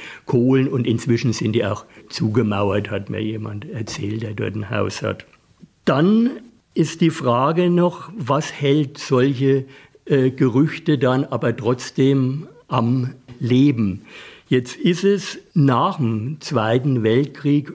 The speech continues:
öfters passiert, dass im Hofgarten oberhalb der Arkaden ganz plötzlich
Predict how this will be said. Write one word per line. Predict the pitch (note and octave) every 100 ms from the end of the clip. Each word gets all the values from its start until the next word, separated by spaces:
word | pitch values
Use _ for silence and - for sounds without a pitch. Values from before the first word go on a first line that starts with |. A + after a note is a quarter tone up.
| -
öfters | D#3 D3+ D#3 C3+
passiert, | - A2+ G2+ - A#2 D3+ - - - - - - -
dass | C3 B2+ - - -
im | C3+ A#2+ A#2 -
Hofgarten | C#3+ E3+ - - B2 C3 D3
oberhalb | D3 C3 C3 B2+ B2 A#2+ -
der | A#2+ B2
Arkaden | A2+ - B2 A2+ B2+ D3+ D3 - - - -
ganz | B2 C#3 D3
plötzlich | - A#2+ B2+ B2+ - C3 C3 B2+ -